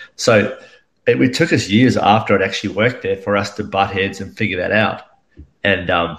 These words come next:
yeah, so, you know, it was basically, I'm coming to learn from him, and I thought I was helping them. So it was this weird sort of dynamic in that regards, but he was a volatile guy. So he would, you know,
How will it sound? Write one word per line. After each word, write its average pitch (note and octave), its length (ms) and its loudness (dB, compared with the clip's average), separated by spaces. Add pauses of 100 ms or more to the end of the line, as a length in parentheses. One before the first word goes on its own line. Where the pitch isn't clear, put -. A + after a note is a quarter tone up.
(640)
yeah, G2+ 160 2
so, G#2 180 -2
you G2+ 300 -2
know, F#2 80 -4
it F2 80 -4
was F2+ 140 -8
basically, G#2 340 -2
I'm G#2+ 140 2
coming G2+ 220 -2
to F#2 100 -2
learn F#2 240 -4
from F#2+ 160 -6
him, F#2 420 0 (640)
and F2+ 360 0 (440)
I F#2+ 180 4
thought - 580 -4
I G2+ 120 4
was - 160 -2
helping A2+ 400 0
them. F2 280 -4 (120)
So G#2 200 2
it G#2 80 0
was G#2 120 -2
this G#2+ 180 -4
weird A#2+ 340 6
sort G2 200 -2
of E2+ 220 -4 (260)
dynamic G2 520 2
in G2+ 160 0
that G2+ 200 0
regards, F#2+ 680 -2 (280)
but G#2 100 2
he A2 60 6
was G#2+ 100 4
a A2+ 60 6
volatile F2+ 500 4
guy. F#2+ 300 2
So G2+ 360 2
he G#2+ 200 4
would, F#2 200 -4 (140)
you - 60 -12
know, - 220 -6